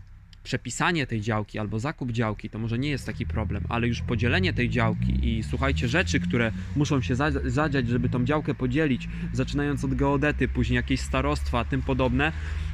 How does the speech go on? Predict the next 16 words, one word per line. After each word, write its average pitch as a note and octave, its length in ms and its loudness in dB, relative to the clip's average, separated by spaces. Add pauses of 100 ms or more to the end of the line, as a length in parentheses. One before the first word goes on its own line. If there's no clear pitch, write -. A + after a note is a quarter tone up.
to C3+ 100 2
jest B2+ 220 2
bardzo C3+ 500 4 (800)
taki B2 220 0
dość C3 200 4
zawiły C#3 340 4
proces. A#2+ 480 0 (760)
Więc, B2+ 360 0
y, A#2+ 280 2
też C#3 160 -2
postaram B2+ 400 -2
się C3 120 -2
o B2+ 40 -2
tym A#2+ 160 -2
wam A#2 160 0
nagrać. D3+ 440 0